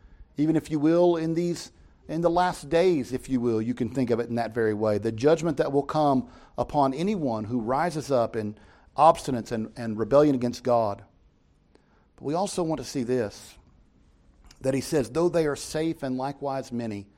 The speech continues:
numerous, and feel themselves to be safe." That's probably around six forty, as we said, because they had just defeated the Babylonians, an early upstart version of the Babylonians.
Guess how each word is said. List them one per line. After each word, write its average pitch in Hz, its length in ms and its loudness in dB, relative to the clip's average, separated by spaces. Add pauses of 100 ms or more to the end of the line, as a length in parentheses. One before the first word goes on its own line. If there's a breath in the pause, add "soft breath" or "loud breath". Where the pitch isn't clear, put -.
(400 soft breath)
numerous, 170 640 2
and 135 120 -2
feel 190 140 4
themselves 180 380 2
to 156 100 -6
be 151 120 -2
safe." 127 500 0 (320 soft breath)
That's - 120 -12
probably 175 240 6
around 151 260 4
six - 360 -6
forty, 156 380 -2
as 147 120 -2
we 143 80 -4
said, 160 360 2
because 143 320 0 (340 loud breath)
they 151 120 6
had 143 120 4
just 170 260 2
defeated 151 380 0
the 131 80 0
Babylonians, 156 840 2
an 120 180 -6
early 156 300 2
upstart 151 580 0
version 147 320 0
of 135 80 0
the 135 120 2
Babylonians. 151 880 0